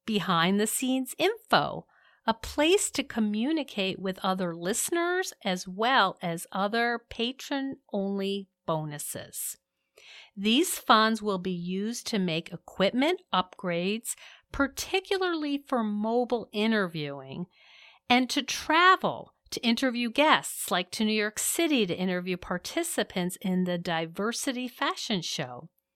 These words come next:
I also need to hire a professional editor. So please go to Patreon dot com forward slash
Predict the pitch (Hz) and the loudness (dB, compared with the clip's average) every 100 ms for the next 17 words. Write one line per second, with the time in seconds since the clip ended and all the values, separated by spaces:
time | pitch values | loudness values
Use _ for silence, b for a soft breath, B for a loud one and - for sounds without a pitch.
0 | _ _ _ 190 185 226 247 349 - 190 | _ _ _ 0 2 4 6 4 2 -2
1 | 170 170 170 180 - - - 277 285 156 | 0 -2 -4 -6 -12 -12 2 6 6 2
2 | 147 143 170 - 175 - 226 240 - 262 | -4 -8 -14 -12 -12 -2 0 0 -4 -4
3 | 247 240 - 160 151 120 139 113 - _ | -4 -6 -6 -4 -4 -6 -8 -10 -12 _
4 | _ _ _ _ b b b b b - | _ _ _ _ b b b b b -2
5 | - 294 285 - - 359 359 392 - - | 2 2 0 -8 -2 4 6 4 2 2
6 | 269 254 247 247 - - 330 370 - 320 | 4 4 2 -4 -8 -4 -2 -4 -6 -2
7 | 311 294 294 294 233 208 208 311 - - | 0 0 0 -4 0 4 6 6 2 -2
8 | 240 196 165 165 208 330 b b b _ | 2 4 4 4 2 0 b b b _
9 | - 220 220 233 254 - - 247 247 262 | 2 4 6 2 0 -2 0 2 2 0
10 | - | -2